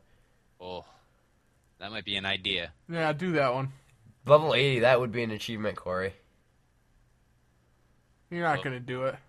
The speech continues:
Speaker 1: Could I live s-, I could live stream it from your la-, your computer, right?
Speaker 3: Yeah.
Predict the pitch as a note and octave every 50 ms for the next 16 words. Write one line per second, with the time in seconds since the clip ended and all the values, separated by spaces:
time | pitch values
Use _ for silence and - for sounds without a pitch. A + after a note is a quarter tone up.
0 | _ _ _ _ _ _ _ _ _ B2+ C3 C3 C3 C3 B2+ B2 A#2+ A#2 C3 C3
1 | - - - - - B2+ - - A2+ G2 G2 G2 A#2 C#3 C3+ - - - G#2+ G2
2 | F#2+ F2 - - G2 F#2+ F#2+ F#2 F#2 F2+ F2+ F2+ F2 F2 E2+ F2 F2 F2 F2+ -
3 | - G2+ F#2 F2 - - E2 - G2 A2 G#2 F2 E2+ E2+ F2+ G#2+ A#2 - _ -
4 | A#2 C3+ D3 C#3+